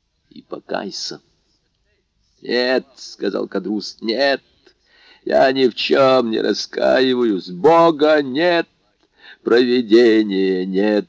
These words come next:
есть только случай». «Есть провидение, есть Бог», — сказал Монте-Кристо.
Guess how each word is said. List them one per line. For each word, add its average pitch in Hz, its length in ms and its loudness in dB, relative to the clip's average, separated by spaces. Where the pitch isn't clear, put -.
есть 110 560 2
только 101 500 -6
случай». - 840 -10
«Есть - 800 -10
провидение, 64 920 -16
есть 139 600 -12
Бог», — 67 720 -10
сказал - 460 -18
Монте-Кристо. - 760 -20